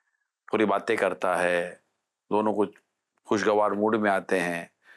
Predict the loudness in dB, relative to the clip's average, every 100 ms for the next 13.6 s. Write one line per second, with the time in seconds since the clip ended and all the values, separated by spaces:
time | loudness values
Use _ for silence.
0 | _ _ 0 2 2 2 0 0 -2 -2
1 | -10 _ _ _ -20 -6 0 4 4 2
2 | 0 0 0 0 0 2 0 2 0 2
3 | 2 0 -4 _ _ _ _ _ _ _
4 | _ -2 0 0 2 2 2 2 2 2
5 | 0 2 2 2 2 2 2 2 4 4
6 | 2 2 2 4 4 4 4 4 4 0
7 | 0 2 2 0 0 0 -2 -4 -2 0
8 | -2 -2 -2 0 2 2 2 0 -2 -2
9 | 0 2 4 4 4 2 0 -6 -6 -4
10 | -2 0 4 4 6 4 4 4 2 -2
11 | -4 -2 2 2 0 -2 0 2 2 2
12 | 2 0 0 0 -2 -2 0 2 2 2
13 | -2 0 0 0 -2